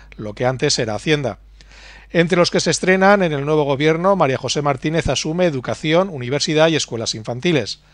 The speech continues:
Ramón Abad, innovación, administración electrónica y recursos humanos, junto a seguridad ciudadana, emergencias y protección civil. Por otra parte, Mariano Valera coge igualdad, derechos sociales y políticas inclusivas.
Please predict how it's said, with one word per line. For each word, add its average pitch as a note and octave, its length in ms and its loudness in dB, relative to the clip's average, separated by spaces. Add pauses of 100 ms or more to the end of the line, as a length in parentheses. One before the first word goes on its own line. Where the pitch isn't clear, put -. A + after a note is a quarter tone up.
(320)
Ramón D3+ 400 2
Abad, E3 340 8
innovación, D3+ 760 -2
administración A#2+ 600 -8
electrónica D3+ 680 2 (200)
y C3 100 -8
recursos A#2 460 -8
humanos, C#3+ 460 -2 (220)
junto E3 380 -2
a E3 60 2
seguridad C3+ 420 -2
ciudadana, F3 520 2
emergencias D#3+ 720 0 (200)
y A2+ 100 -10
protección A2 460 -12
civil. C#3 380 -4 (540)
Por D3 160 4
otra D3 240 2
parte, D3 320 4
Mariano D3 380 2
Valera D#3+ 460 4
coge F3 320 2
igualdad, D#3+ 480 4
derechos D#3 360 0
sociales D#3+ 540 2
y D3+ 60 -4
políticas C3 640 -4
inclusivas. C3 720 -2